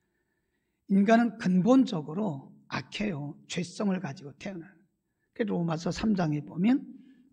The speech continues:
"의인은 없나니 하나도 없다." 그런 말씀을 해요. 에베소서 이 장 삼 절에 보면 "인간은 본질상 진노의 자녀다."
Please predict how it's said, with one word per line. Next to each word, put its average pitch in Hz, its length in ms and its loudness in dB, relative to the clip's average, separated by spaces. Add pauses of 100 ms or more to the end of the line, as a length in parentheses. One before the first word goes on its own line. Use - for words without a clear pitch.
"의인은 269 460 8
없나니 185 480 -2
하나도 285 540 -4
없다." - 340 -8 (760)
그런 190 200 -2
말씀을 131 360 -8
해요. - 120 -20 (920)
에베소서 196 520 0
이 180 200 2
장 180 260 2
삼 220 280 -4
절에 175 240 -2
보면 190 440 -2 (260)
"인간은 185 600 -2
본질상 254 1400 2
진노의 196 600 2
자녀다." 190 560 -10